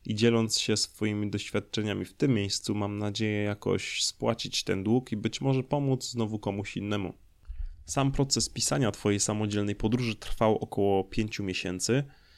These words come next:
Zacząłem bodajże w grudniu zeszłego roku, zakończyłem w kwietniu tego roku. Na dobrą sprawę w maju mogłem ruszyć ze sprzedażą, jednak ruszyłem dopiero w środku wakacji,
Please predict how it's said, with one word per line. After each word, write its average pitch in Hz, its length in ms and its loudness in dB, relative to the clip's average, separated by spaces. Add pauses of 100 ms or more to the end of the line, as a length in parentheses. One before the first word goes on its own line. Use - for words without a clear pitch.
(340)
Zacząłem 104 480 2
bodajże 98 440 0
w - 80 -12
grudniu 104 380 4
zeszłego 95 520 0
roku, 113 600 0
zakończyłem 95 720 -2
w - 120 -18
kwietniu 107 640 -2 (520)
tego 90 280 0
roku. 113 480 -2 (540)
Na 104 100 -2
dobrą 101 420 0
sprawę 104 480 0
w 98 140 -6
maju 107 360 4
mogłem 92 440 0
ruszyć 110 520 0
ze 107 200 0
sprzedażą, 123 680 0
jednak 120 340 0
ruszyłem 131 480 0
dopiero 113 440 2
w 107 400 -2
środku 113 640 0
wakacji, 104 720 -2